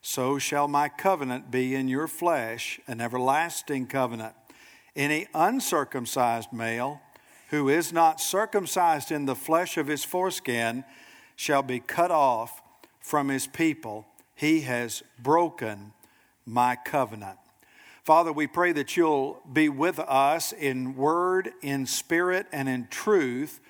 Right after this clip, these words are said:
for these few minutes that we're gathered together here tonight. It's always a good thing to be among God's people, and it's always a great thing to be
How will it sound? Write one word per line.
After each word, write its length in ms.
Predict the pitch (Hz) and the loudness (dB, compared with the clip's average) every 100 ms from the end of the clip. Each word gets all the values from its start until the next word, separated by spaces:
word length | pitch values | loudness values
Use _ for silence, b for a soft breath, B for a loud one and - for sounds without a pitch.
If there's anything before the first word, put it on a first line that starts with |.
| B B B - | B B B -8
for 140 | 120 | -2
these 260 | 131 156 147 | 2 2 2
few 220 | 160 151 | 0 2
minutes 400 | 147 147 151 - | 0 -2 -6 -6
that 120 | 131 | -4
we're 160 | 135 131 | -4 -2
gathered 420 | 127 131 127 120 | 0 -2 -2 -6
together 400 | 123 131 127 123 | -2 0 0 -2
here 240 | 127 135 | 0 0
tonight. 440 | 117 117 117 120 - - _ _ _ _ _ _ _ - - | 0 -2 -2 -2 -8 -20 _ _ _ _ _ _ _ -16 -10
It's 100 | - | -2
always 280 | 131 135 127 | 0 0 -4
a 60 | |
good 260 | 113 147 127 | -2 -2 -2
thing 300 | 139 127 123 | -2 -2 -4
to 80 | 123 | -4
be 140 | 123 | -2
among 320 | 120 120 123 | -2 -2 -2
God's 260 | 120 120 117 | -2 -4 -4
people, 480 | - 131 131 185 - B B B B - | -4 -4 -2 -8 -8 B B B B -10
and 100 | 107 | -8
it's 140 | 107 | 0
always 460 | 135 139 139 139 127 | 0 2 0 -2 -2
a 60 | |
great 320 | 117 147 151 | -2 -2 -2
thing 440 | - 127 123 127 120 | -4 -4 -4 -4 -8
to 100 | - | -10
be 400 | 120 127 127 135 | -2 -2 0 -6